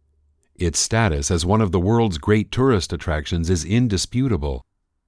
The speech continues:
generating revenue and public interest. The warriors also fit into a common, though misleading, narrative about China's history. Qin Shi Huang did successfully unite, for a short time,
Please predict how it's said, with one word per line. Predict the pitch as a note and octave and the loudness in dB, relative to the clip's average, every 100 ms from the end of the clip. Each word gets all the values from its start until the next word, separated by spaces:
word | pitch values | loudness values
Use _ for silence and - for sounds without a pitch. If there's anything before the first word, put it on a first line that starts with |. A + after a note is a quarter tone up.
| _ - | _ -12
generating | E2 F2+ F2 F2+ F2+ F2+ | -2 0 2 2 4 4
revenue | G#2+ A2+ D#2+ D2+ | 4 4 0 0
and | F2+ F2+ | 0 0
public | A2+ G#2 G#2+ B2 | -2 0 0 0
interest. | A#2 F2 C2+ - - - _ _ _ _ _ _ _ _ _ _ _ | -4 -4 -6 -8 -14 -16 _ _ _ _ _ _ _ _ _ _ _
The | G#2 G#2+ | 0 4
warriors | B2 D3 D3 C3 G#2 | 6 6 6 4 4
also | B2+ C3+ C3 | 2 2 0
fit | A2 - A2 | 0 0 2
into | G2+ F#2 | 2 2
a | F2 | 0
common, | - A2 C3 F2 C#2 C#2 C#2 | 0 -2 0 0 -4 -8 -6
though | E2+ F2 | 0 2
misleading, | F2 - G2 B2+ D#2+ C2+ C#2+ _ _ | 2 0 0 0 -2 -6 -12 _ _
narrative | - G#2+ C3+ F2+ E2 | 0 2 4 2 0
about | F2 F2+ F#2 | 0 0 -2
China's | - A#2 A2+ G#2 | -2 -2 0 0
history. | A#2+ A#2 - E2 C2+ C2+ _ _ _ _ _ _ _ _ _ _ _ | 0 -2 -2 -4 -4 -12 _ _ _ _ _ _ _ _ _ _ _
Qin | - D3 C#3 | -4 0 2
Shi | - G#2+ | 2 0
Huang | D2+ D#2+ E2+ F#2 | 0 0 0 0
did | G2 D3 | 2 2
successfully | A2+ G2+ - - B2+ - G2 E2+ | 2 -2 -2 -2 -2 0 -2 -2
unite, | D#2 D#2 E2 A#2 D#2 C#2+ - _ _ _ | -2 -2 0 0 -2 -6 -12 _ _ _
for | - E2+ | -6 -4
a | D2+ | -2
short | - F#2+ D#2+ | -2 -2 -2
time, | - A2 E2+ C#2 C#2 | -4 -2 -2 -4 -8